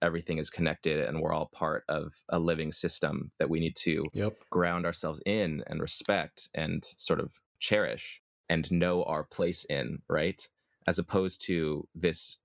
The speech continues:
Speaker 1: sort of post-Enlightenment neoclassical view of, like, we are separate,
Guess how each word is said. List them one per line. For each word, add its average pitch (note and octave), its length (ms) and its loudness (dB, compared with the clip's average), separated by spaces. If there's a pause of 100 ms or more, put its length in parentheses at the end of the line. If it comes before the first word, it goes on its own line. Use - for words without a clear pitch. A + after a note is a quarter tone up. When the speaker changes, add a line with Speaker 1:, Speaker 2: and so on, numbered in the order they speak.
Speaker 1:
sort E2 260 2
of D#2 160 -4
post-Enlightenment E2+ 960 0 (460)
neoclassical F2+ 880 2
view D#2+ 280 2
of, D#2 160 -2
like, - 360 0
we F2 260 2
are D#2 340 0 (200)
separate, - 520 0